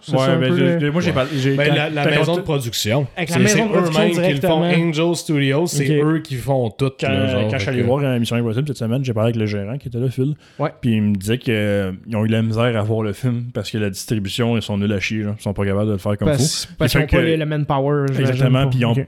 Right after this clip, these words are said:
Speaker 2: c'est fallu que Perry le télécharge de son bord, le film. Il a pas pu, euh, re-, recevoir le, le, le D C P, euh, physique.
Speaker 1: Ok.
Speaker 2: Fait que, euh, je, puis tu sais, puis Perry, il a, il a travaillé fort pour l'avoir. Il y a d'autres cinémas qui l'ont pas, mais ils veulent,
Speaker 1: Ben ouais.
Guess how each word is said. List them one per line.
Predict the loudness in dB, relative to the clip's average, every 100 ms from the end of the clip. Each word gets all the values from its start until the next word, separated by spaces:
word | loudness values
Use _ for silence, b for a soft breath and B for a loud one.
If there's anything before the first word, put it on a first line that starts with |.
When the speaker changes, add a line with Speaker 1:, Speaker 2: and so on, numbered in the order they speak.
| -6
Speaker 2:
c'est | -4
fallu | 0 0
que | 0 -2
Perry | -2 0 0 0
le |
télécharge | 0 -2 0 -2 -2 -2
de |
son | -6 -2
bord, | -2 -2
le | -4
film. | -4 -4
Il | -4
a |
pas | -8 -6
pu, | -4 -2
euh, | -2 -6 -10 -14
re-, | -10 -8
recevoir | -4 -2 2 2
le, | 0
le, | 0 -4 -6
le | -6
D | -6
C | -6 -8
P, | -6 -6 -6
euh, | -10 -14 -20
physique. | -12 -4 0 0 -2
Speaker 1:
Ok. | B B B B B -8
Speaker 2:
Fait | -4
que, | -2
euh, | -2 -2 -4 -4 -6 -10
je, | -12 -16
puis | -6 -2
tu | 0 0
sais, | 0 -6
puis | -6
Perry, | 0 0 2
il |
a, | 0 0
il | -4
a | -6
travaillé | -4 -2 -2
fort | -4
pour | -6 -4
l'avoir. | -4 -4
Il |
y | -2
a |
d'autres | -4
cinémas | -2 -4 -4
qui | -4
l'ont | -6 -6
pas, | -8 -8 _
mais | -6
ils | -2
veulent, | 0
Speaker 1:
Ben |
ouais. | 0